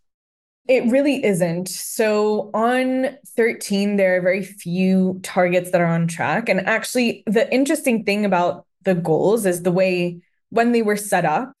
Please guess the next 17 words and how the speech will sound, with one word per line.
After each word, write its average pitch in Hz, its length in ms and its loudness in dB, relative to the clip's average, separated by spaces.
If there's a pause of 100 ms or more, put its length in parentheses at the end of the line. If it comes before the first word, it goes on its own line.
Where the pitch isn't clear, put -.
(340)
climate 226 520 0
action 185 460 -2
specifically 185 800 0
is 180 160 0
really 185 300 2
around 165 720 -2 (720)
that 170 280 -2
goal. 175 540 0
So 165 220 0
goal 160 240 0
thirteen, 170 600 0 (320)
it's 175 160 -2
really 214 300 2
around 180 680 0 (460)
national 175 600 0
legislations 165 1120 0 (100)
and 170 580 2